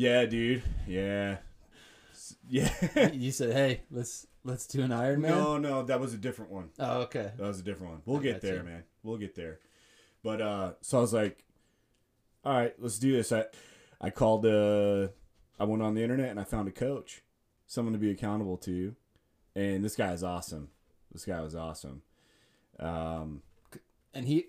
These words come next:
Speaker 2: he actually ran them with you, right?
Speaker 1: he
Speaker 2: I kinda remember this.
Speaker 1: So we did a half marathon. He ran the whole entire thing with me, helped me get through it.
Speaker 2: Mm-hmm.
Speaker 1: It's thirteen miles. Um,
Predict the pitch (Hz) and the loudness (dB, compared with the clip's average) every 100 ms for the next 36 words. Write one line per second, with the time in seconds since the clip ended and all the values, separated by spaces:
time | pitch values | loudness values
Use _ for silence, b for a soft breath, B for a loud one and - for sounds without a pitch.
0 | - 151 208 - 113 117 127 127 110 - | -2 0 2 2 0 2 2 2 0 -2
1 | - 110 98 110 196 - _ - - 117 | -4 -6 -4 -4 -6 -8 _ -10 -6 -6
2 | - 110 117 120 120 117 107 135 135 127 | -6 -2 2 2 2 2 -2 -4 -6 -6
3 | 127 113 104 101 - - - - - - | -6 -4 -4 -4 -10 -16 -20 -20 -12 0
4 | 113 107 104 92 101 117 117 127 113 101 | 2 2 0 -2 -4 -2 4 4 4 2
5 | 110 110 104 107 107 - 87 90 92 98 | 0 0 0 0 -2 -4 -4 -4 -6 -8
6 | - _ _ _ _ _ _ - - 117 | -16 _ _ _ _ _ _ -10 -2 0
7 | 110 104 98 101 98 98 95 87 90 85 | 2 0 0 -2 -2 -2 -4 -4 -6 -6
8 | 82 82 80 85 87 73 85 80 80 80 | -6 -6 -8 -6 -8 -8 -8 -8 -8 -8
9 | 82 _ _ - 107 113 92 80 90 87 | -8 _ _ -14 -8 -6 -6 -8 -8 -8
10 | 85 90 - _ b b b b b b | -8 -8 -10 _ b b b b b b
11 | b b - 90 90 85 80 | b b -6 -2 -2 -4 -6